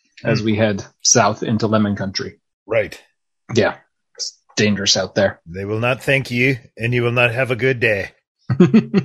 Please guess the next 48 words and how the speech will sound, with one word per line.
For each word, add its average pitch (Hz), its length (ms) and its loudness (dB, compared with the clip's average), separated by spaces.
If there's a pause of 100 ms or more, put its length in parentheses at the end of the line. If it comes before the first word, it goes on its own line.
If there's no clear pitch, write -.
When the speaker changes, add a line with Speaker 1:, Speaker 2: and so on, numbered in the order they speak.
(880)
Speaker 1:
Uh, 156 320 6 (280)
this 170 260 4
is 160 220 4
kind 151 280 4
of 175 80 2
the 143 100 2
time 135 280 4
of 127 80 4
year 127 260 2
where 117 240 0
you 107 220 -14 (140)
just - 500 0
really 113 460 0 (380)
wanna 113 460 2 (380)
make 127 300 4
a 110 60 -2
move, 101 440 2
isn't 117 240 -2
it? 175 140 4
Speaker 2:
Hmm. 131 60 -2
Speaker 1:
Like, 113 180 -4
you 113 80 -10
just, 131 280 -2 (240)
Speaker 2:
<laughs> - 160 -6 (120)
Speaker 1:
you 123 60 -4
just, 135 440 0
you 117 100 -8
just 135 220 2
wanna 139 240 4
do 143 260 2
something. 98 340 -2
Speaker 2:
I 113 100 -6
was 123 140 -4
just 127 260 2
gonna 127 180 0
say 113 260 2
that. 101 240 -4
Like, 104 200 -4
I 131 260 2
have 117 380 -4
been 113 340 0 (400)
flipping 127 460 0
through 123 220 0
rosters 110 640 0
looking 120 360 0
for 120 220 -4
potential 113 540 -2
trade 117 400 2